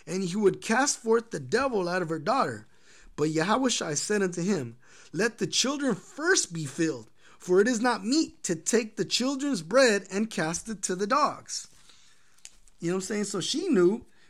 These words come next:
this, this Greek woman, the Syrophoenician woman, she knew. She knew. And she answered and said unto him, "Yes, Lord, yet the dogs under the table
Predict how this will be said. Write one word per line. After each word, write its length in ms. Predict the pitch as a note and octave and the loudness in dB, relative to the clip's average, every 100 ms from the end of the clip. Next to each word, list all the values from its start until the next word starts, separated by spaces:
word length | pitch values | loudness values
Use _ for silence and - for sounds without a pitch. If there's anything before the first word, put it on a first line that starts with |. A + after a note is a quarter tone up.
| - | -6
this, 240 | F#3+ G3 D#3 | -2 -2 -2
this 300 | D#3+ G3+ C#3+ | -4 -4 -4
Greek 340 | E3+ D#4 D#4+ | -2 -2 0
woman, 380 | G3+ F#3+ F#3+ - | 0 2 0 -2
the 100 | F#3 | -4
Syrophoenician 880 | - A#3+ B3 A#3 G3+ B3+ D#4 A3 F3+ | 0 2 0 0 -2 -2 -2 -2 -2
woman, 200 | F3 D#3+ | -2 -2
she 260 | - C4+ | -2 0
knew. 380 | C#4+ D#4+ D#3 A2 - - - - - | 0 2 0 -4 -18 -20 -20 -20 -20
She 280 | - - D3 | -10 -6 0
knew. 320 | F3 A#3 A2+ - - - - - - - - - - - - - - - - - - - - | 2 2 0 -8 -20 -20 -20 -20 -20 -20 -20 -20 -20 -20 -20 -20 -20 -20 -20 -20 -20 -12 0
And 200 | G3+ F#3 | 2 4
she 220 | G#3 G#3+ | 2 0
answered 640 | A#3+ F4+ G4+ F#3+ D3+ C#3 - - - - - - | 2 4 4 2 -2 -4 -14 -20 -20 -20 -14 -4
and 140 | F3+ | -2
said 240 | - G#3 | 2 2
unto 200 | F#3+ F3+ | 2 0
him, 400 | D#3+ G#3+ C3 A2+ - - - - | 0 2 0 -6 -14 -20 -20 -8
"Yes, 380 | D#3+ D4 C#4+ G3+ | 2 4 4 0
Lord, 320 | D#3+ A#2 G#2+ - - - - - - | -4 -4 -10 -18 -20 -20 -20 -20 -6
yet 400 | F#3 G3+ D3+ - | 2 2 2 -8
the 80 | D#3+ | -8
dogs 440 | D3 F#3 C#4 A#3 | -4 0 0 0
under 200 | D4+ A3 | 0 0
the 80 | E3+ | 0
table 440 | - C4+ G#3 E3 | 0 -2 -2 -6